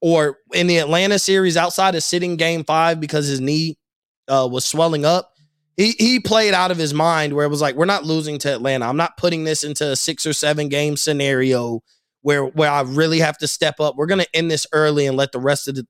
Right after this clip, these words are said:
uh, league play out, and we'll figure it out next round." And even in the two losses in the Philly series, Jimmy had forty plus, and then he had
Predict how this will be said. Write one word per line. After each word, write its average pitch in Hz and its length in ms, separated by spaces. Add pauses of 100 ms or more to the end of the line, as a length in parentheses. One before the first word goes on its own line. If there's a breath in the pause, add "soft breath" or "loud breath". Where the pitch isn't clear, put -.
(120)
uh, 117 260
league 143 380
play 147 260
out, 143 220 (400 soft breath)
and 139 100
we'll 156 140
figure 160 240
it 156 40
out 143 160
next 139 280
round." 127 320
And 117 160
even 214 280
in 202 120
the 175 100
two 208 180
losses 170 520
in 151 100
the 139 80
Philly 202 340
series, 139 520 (400)
Jimmy 196 320
had 165 260
forty 208 400
plus, 214 480
and 170 140
then 175 100
he 170 80
had 165 240